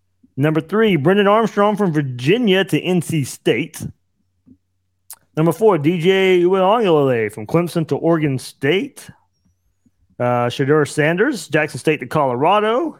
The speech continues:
Number six, Tanner Mordecai, S M U to Wisconsin. Seven, Cade McNamara, Michigan to Iowa. That's an interesting one there. Uh, eight, Hudson Card, Texas to Purdue. Number nine, Spencer Sanders, Oklahoma State to Ole Miss.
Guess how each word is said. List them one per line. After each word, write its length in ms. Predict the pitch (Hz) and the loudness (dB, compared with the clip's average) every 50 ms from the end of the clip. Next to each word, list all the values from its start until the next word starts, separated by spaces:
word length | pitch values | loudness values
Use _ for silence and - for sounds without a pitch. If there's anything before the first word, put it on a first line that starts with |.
| _ | _
Number 240 | - 139 143 139 123 | -4 -4 -2 -2 -2
six, 500 | - - - - - 220 254 247 - - | -6 -8 -12 -2 0 0 0 0 -6 -8
Tanner 280 | - - 208 214 190 175 | -4 -4 -2 0 0 0
Mordecai, 720 | 156 160 180 202 196 190 - - 190 185 196 208 220 - 175 | 2 2 2 2 0 -2 -2 0 0 0 0 0 -2 -2 -2
S 160 | - - - | -4 -2 -2
M 160 | 165 156 151 | -2 -2 -2
U 140 | 156 185 208 | -2 0 0
to 80 | 185 | 0
Wisconsin. 840 | 156 156 165 156 - - - 185 196 147 120 - - 165 254 320 320 _ _ _ _ _ _ _ _ _ _ _ | 2 2 0 -2 -4 -4 -2 -2 -2 -2 -4 -8 -8 -8 -8 -8 -12 _ _ _ _ _ _ _ _ _ _ _
Seven, 500 | - - - 202 247 277 196 170 185 175 | -18 -8 -2 0 0 2 0 0 -2 -2
Cade 300 | - - 185 190 185 151 | -2 -2 -2 0 0 -2
McNamara, 680 | 151 185 208 - 170 165 156 151 156 165 185 190 151 | -2 -2 -4 -4 -4 -2 0 0 2 2 2 2 2
Michigan 380 | 156 170 156 151 151 165 151 | 0 0 -2 0 -2 -2 0
to 120 | 139 117 - - | 0 -2 -4 -2
Iowa. 440 | 120 131 160 196 151 110 110 117 151 | -2 -2 0 0 -2 -2 -2 -4 -4
That's 140 | 196 - - | -6 -6 -8
an 60 | 110 | -10
interesting 400 | 104 - - - - 107 104 104 | -10 -12 -16 -18 -14 -12 -12 -12
one 140 | 101 101 101 | -12 -10 -4
there. 280 | 110 139 170 180 - _ _ _ _ _ _ _ _ _ _ | -2 -2 -2 -2 -6 _ _ _ _ _ _ _ _ _ _
Uh, 380 | 139 143 147 143 139 139 139 - - | -2 0 2 2 2 0 -2 -2 0
eight, 380 | 220 220 190 139 - - _ _ _ _ - | 2 2 2 0 -2 -8 _ _ _ _ -2
Hudson 340 | 180 - - 254 202 170 - | -2 -2 0 -2 -2 -2 0
Card, 540 | - 208 247 240 185 165 156 170 180 165 - _ _ _ _ _ | 0 0 2 2 4 4 2 0 -2 -6 -10 _ _ _ _ _
Texas 360 | - 214 214 208 - 190 165 | -2 -2 -2 -2 -4 -8 -6
to 120 | - - 143 | -4 -6 -4
Purdue. 680 | - 147 131 120 117 185 202 165 131 123 143 185 - _ _ _ _ _ _ _ _ _ _ _ _ _ _ _ _ | -2 -4 -4 -2 0 2 2 2 2 0 -4 -6 -8 _ _ _ _ _ _ _ _ _ _ _ _ _ _ _ _
Number 160 | 131 139 147 | -2 0 0
nine, 340 | 151 190 220 240 208 196 208 | 2 2 4 4 2 2 0
Spencer 380 | 202 - - 202 196 - 180 160 | -2 -2 -2 -2 -2 -2 -4 -4
Sanders, 600 | - - - 190 196 202 190 165 156 160 165 156 | -4 -2 0 0 0 2 2 2 2 2 2 2
Oklahoma 600 | 180 180 170 160 156 139 143 165 165 160 156 139 | 0 0 0 0 0 2 2 0 0 0 -2 -4
State 480 | - - _ 170 160 165 180 - - | -4 -6 _ 0 0 0 -2 -4 -4
to 120 | - 151 - | -4 -4 -2
Ole 260 | - 160 175 170 151 | 0 0 2 2 0
Miss. 540 | 143 135 151 190 170 147 190 - - - - | 0 0 2 2 2 2 0 -2 -6 -18 -20